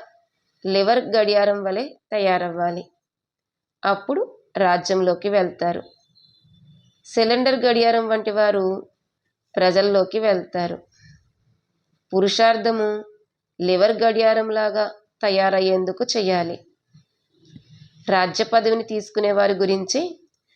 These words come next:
కోట్లాది మందిలో ఏ ఒక్కరో అని అనడం జరుగుతుంది. వారే విజయమాలలో స్మరింపబడతారు. ఇందులో తప్పకుండా శ్రమించాలి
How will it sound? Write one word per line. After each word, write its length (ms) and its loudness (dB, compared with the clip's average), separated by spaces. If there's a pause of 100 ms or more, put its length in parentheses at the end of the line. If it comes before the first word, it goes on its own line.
(220)
కోట్లాది 540 2
మందిలో 680 -2
ఏ 160 0
ఒక్కరో 720 0
అని 200 0 (100)
అనడం 360 2
జరుగుతుంది. 760 -2 (1080)
వారే 580 2 (560)
విజయమాలలో 1040 0 (560)
స్మరింపబడతారు. 1120 -2 (1300)
ఇందులో 340 2
తప్పకుండా 720 0
శ్రమించాలి 920 0